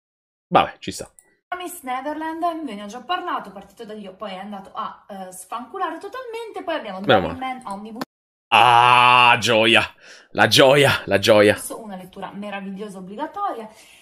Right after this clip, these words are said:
Speaker 2: Nana, la Reload Edition, in realtà mi mancano alcuni volumi perché al tempo dicevo, "Vabbè, aspetto che escano tutti." <laughs>
Speaker 1: Tutti, una volta,
Speaker 2: Un luogo
Speaker 1: tutti.
Speaker 2: improprio in cui stare, ma... Non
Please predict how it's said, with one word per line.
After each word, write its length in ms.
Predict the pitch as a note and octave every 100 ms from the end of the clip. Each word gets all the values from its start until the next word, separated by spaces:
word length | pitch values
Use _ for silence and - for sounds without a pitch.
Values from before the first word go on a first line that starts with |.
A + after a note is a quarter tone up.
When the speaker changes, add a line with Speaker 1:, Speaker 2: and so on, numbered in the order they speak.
| _
Speaker 2:
Nana, 520 | - A3+ G3+ B3 - -
la 160 | A3+ G3+
Reload 560 | G#3+ G#3+ G#3+ G#3+ G#3+
Edition, 580 | G#3 F#3+ A#3+ C4 - D4
in 80 | C4
realtà 240 | A3 A3+
mi 80 | C4+
mancano 320 | A3 G#3 A3
alcuni 340 | G#3+ G#3+ C4 C#4
volumi 360 | B3+ B3 D4
perché 240 | D4 G#3+ A3
al 100 | G#3+
tempo 220 | A3+ A#3+
dicevo, 280 | G#3+ G#3+ G3+
"Vabbè, 200 | A#3+ D4
aspetto 400 | D4 - - D#4+
che 120 | D#4
escano 280 | D#4 E4+ F#4
tutti." 260 | G4+ A4 A#4
<laughs> 2500 | A4+ - A#4 A#4 - F#4 - - F4 - - - - - - - - - - F4 E4+ D#4+ D4 C#4
Speaker 1:
Tutti, 480 | A#2+ G#2+ - G2 F#2+
una 140 | G2
volta, 440 | A2+ A#2 F#2+ - G2+
Speaker 2:
Un 60 |
luogo 160 | - F#3
Speaker 1:
tutti. 120 | F#3+
Speaker 2:
improprio 300 | F3+ E3+ F#3
in 60 | E3+
cui 180 | F#3+ F3+
stare, 280 | - E3
ma... 140 | E3 D3+
Non 100 | F#3+